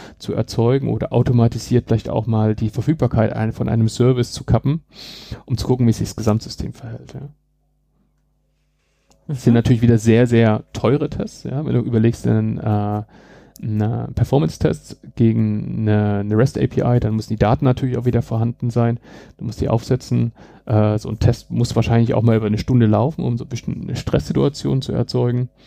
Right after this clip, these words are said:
Speaker 1: Und wenn du dran denkst, mal einen Service auszuschalten für den Moment, ja, oder zu kappen, dann hast du ja verschiedenste Möglichkeiten und, äh, das, das läuft momentan so ein bisschen unter dem Buzzword Chaos Engineering,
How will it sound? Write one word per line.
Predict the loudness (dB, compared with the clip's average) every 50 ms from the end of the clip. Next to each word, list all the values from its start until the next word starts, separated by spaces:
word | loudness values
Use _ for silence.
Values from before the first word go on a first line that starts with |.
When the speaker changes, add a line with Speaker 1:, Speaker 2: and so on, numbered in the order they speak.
| -20 -20 -20 -20 -20 -20 -20 -20 _ _ -4
Speaker 1:
Und | 0 2 2 4 4 2 0 0 -4 -4
wenn | -4 -2 -2
du | -2 -2 -4 -4 -4 -4
dran | -4 -2 0 0 2
denkst, | 2 0 0 -2 0
mal | 2 2 4
einen | 4 4 2 2
Service | 2 2 2 2 2 2 2 2 0 0 -2 -8 -18 -20 -20 -20 -20 -20 -20 _ _ _ _ _ _ _
auszuschalten | 4 4 4 4 2 2 0 2 4 4 4 4 2 0 -2
für | -2 0 0
den | 0 2
Moment, | 0 0 0 0 0 0 -2 -4 -6 -10 -12 -12 -14 -10
ja, | -8 -6 -4 -4 -4
oder | -2 -2 -2 -2
zu | -2 -4 -4
kappen, | 0 0 0 0 0 -2 -2 -2 0
dann | 2 2 2
hast | 2 2 2 2
du |
ja | 2 2
verschiedenste | 0 -2 -2 -2 -2 -2 -2 -4 -4
Möglichkeiten | -2 -4 -4 -6 -6 -6 -2 0 0 2 0 0 -4 -6 -8
und, | -8 -8 -8 -8 -8 -10
äh, | -8 -8 -8 -6 -6 -8 -8 -10 -10
das, | -10 -12 -8 -2
das | 2 2
läuft | 2 4
momentan | 4 4 4 6 4 4 4
so | 2 0
ein | -2
bisschen | -2 -4 -4 -2
unter | 0 0 0
dem | 0 0
Buzzword | -2 -2 -4 -4 -6 -8 -4
Chaos | 0 2 2 2 2 0 0
Engineering, | 0 0 0 0 2 2 2 2 2 0 -2